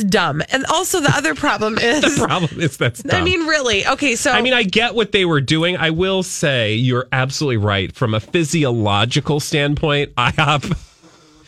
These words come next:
Speaker 2: really dropped the ball there.
Speaker 1: <laughs> It's dumb on all levels. First of all, if you have pancakes in your tum tum, does that make you a pancake mum mum?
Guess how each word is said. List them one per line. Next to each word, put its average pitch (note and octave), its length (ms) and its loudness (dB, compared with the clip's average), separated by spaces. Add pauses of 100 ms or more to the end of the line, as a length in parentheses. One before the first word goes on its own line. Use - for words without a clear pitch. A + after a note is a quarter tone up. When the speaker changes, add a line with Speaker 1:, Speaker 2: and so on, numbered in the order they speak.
(760)
Speaker 2:
really A#2 320 2
dropped F2+ 360 0
the F#2 80 0
ball D2 320 -2
there. C#2 300 -4 (300)
Speaker 1:
<laughs> C4 100 -4 (340)
It's A4+ 220 0
dumb D#4 580 2 (100)
on C#4 180 2 (120)
all D#4+ 300 0
levels. E3+ 460 -2
First E4+ 320 -2
of C4 120 -2
all, A3 260 0 (580)
if C#4 220 0
you D4 120 2
have A#3+ 300 0
pancakes B3 680 -2
in A3+ 180 0
your G3+ 140 2
tum C4+ 420 -2
tum, F3+ 340 0 (400)
does A3+ 240 2
that A3 240 2
make A#3+ 280 0
you G#3+ 460 0
a G3 80 0
pancake G3 880 -2 (500)
mum G3 560 2
mum? D#4+ 440 0